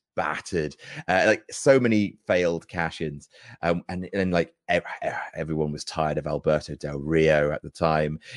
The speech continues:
It was just, like, a perfect storm. You know, the crowd, uh, that amazing international crowd the night after WrestleMania.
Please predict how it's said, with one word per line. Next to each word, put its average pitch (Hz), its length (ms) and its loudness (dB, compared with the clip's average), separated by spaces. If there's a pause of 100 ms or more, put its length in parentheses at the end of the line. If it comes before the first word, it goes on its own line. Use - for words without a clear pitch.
It 104 80 6
was 107 140 6
just, 107 120 -6
like, 104 140 2
a 98 40 0
perfect - 500 2
storm. 87 360 4
You 92 160 2
know, 85 60 4
the 85 120 -4
crowd, 98 760 2 (360)
uh, 82 220 4
that 92 240 2
amazing 98 520 4
international 90 580 -2
crowd 85 320 2
the 82 80 -6
night 85 180 -2
after 82 280 -6
WrestleMania. 80 760 -4